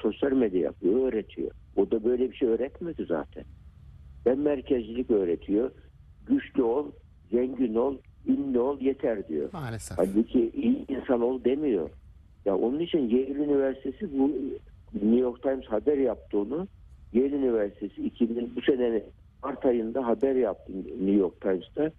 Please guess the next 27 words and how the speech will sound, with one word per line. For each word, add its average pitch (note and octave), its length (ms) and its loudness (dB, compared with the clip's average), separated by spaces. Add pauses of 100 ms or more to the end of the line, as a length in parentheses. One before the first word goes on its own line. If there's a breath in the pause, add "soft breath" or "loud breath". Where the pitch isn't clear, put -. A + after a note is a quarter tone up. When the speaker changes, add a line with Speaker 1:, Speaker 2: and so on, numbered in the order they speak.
(260)
Speaker 1:
Yale C3 220 2
Üniversitesi B2+ 640 0
halka A#2+ 340 0
açmış A2 300 -4 (100)
bu F2 160 0
dersi, B2 480 -2 (520)
pozitif - 320 -2
psikoloji G2 460 -2
dersini. A2+ 480 0 (360)
Üç - 240 -2
buçuk - 260 -2
milyon C#3+ 340 2
kişi - 240 -6
kaydolmuş. F#2+ 640 0 (1080)
Ve A2+ 160 0
biz C#3 180 -4
de D#3 240 0 (320)
baktık, A2+ 360 -2 (100)
e, G#2+ 280 2
bizde A#2+ 240 0
zaten B2 400 -2
materyal B2 600 2
var. D3 220 -2
Bizdeki B2 300 -2
psikolog - 480 0
arkadaşlarımızla A#2+ 1000 0
biz, C#3 140 -2